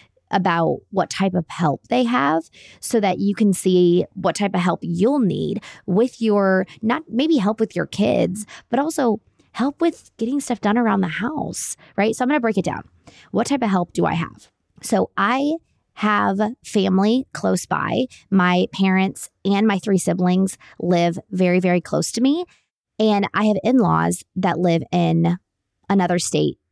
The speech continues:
and they live about five hours away. So they'll come visit, but they are not part of our regular routine. My parents, who live close, still work full time. So they are also not re-,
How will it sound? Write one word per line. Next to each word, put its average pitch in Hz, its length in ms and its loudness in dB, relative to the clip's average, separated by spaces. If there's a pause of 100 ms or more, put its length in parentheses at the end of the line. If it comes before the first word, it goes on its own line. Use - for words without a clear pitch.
(100)
and 185 140 2
they 180 100 4
live 185 140 2
about 160 240 -2
five 160 220 0
hours 139 300 -2
away. - 340 -8 (300)
So 269 140 0
they'll 311 140 0
come 240 200 0
visit, 180 360 0
but 180 140 -4
they 196 160 2
are 208 80 2
not 175 400 2
part 175 300 -2
of 165 140 0
our 156 500 0 (460)
regular 165 360 0
routine. 160 480 -4 (480)
My 214 420 0
parents, 170 340 2
who 185 120 2
live 185 180 0
close, 151 300 0
still - 360 -2
work 175 200 -2
full 151 180 -2
time. 156 480 -2 (220)
So 233 200 0
they 226 180 0
are 208 100 2
also 170 540 0
not 170 280 2
re-, 165 100 0